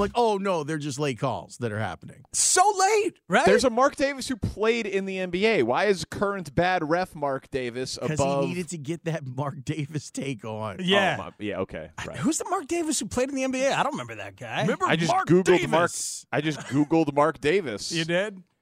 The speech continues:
Speaker 3: Yeah.
Speaker 2: You
Speaker 3: And
Speaker 2: sure
Speaker 3: there
Speaker 2: he
Speaker 3: were
Speaker 2: played, or is it the ref you're talking about?
Speaker 3: No,
Speaker 2: With the
Speaker 3: he's
Speaker 2: C
Speaker 3: got
Speaker 2: or the K?
Speaker 3: stats.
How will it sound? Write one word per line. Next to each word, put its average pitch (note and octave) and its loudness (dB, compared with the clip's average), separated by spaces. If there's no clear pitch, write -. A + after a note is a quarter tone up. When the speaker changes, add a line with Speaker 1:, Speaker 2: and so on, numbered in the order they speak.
Speaker 3:
Yeah. F3 -2
Speaker 2:
You - -8
Speaker 3:
And F3 -6
Speaker 2:
sure A3 2
Speaker 3:
there C4 4
Speaker 2:
he - 2
Speaker 3:
were C#3 2
Speaker 2:
played, A#3+ 0
or C#4 -2
is G3+ -2
it G#3 -4
the A#3+ -8
ref C4+ -2
you're F3+ -6
talking D#3 -2
about? C3+ -8
Speaker 3:
No, - -10
Speaker 2:
With F3 -4
the F3 -4
Speaker 3:
he's - 0
Speaker 2:
C B3+ 2
Speaker 3:
got D#4 0
Speaker 2:
or D#4+ 0
the D4+ 0
K? C4+ 0
Speaker 3:
stats. D4+ 0